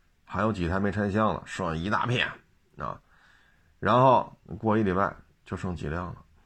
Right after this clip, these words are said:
就剩几辆了，一个礼拜，那所以俩礼拜卖完了，人一个月能卖两大卡车。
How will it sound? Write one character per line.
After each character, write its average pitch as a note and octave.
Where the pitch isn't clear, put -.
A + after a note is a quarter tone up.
就 A#2+
剩 F2
几 C#2+
辆 D#2
了， G1+
一 A#2
个 F#3
礼 A#2
拜， -
那 -
所 D#3
以 G3+
俩 E3
礼 C#3+
拜 C#3
卖 B2+
完 G2+
了， C3
人 B2+
一 C#3+
个 C#3+
月 C3+
能 A#2+
卖 C3
两 F2+
大 A#2+
卡 F2+
车。 G2+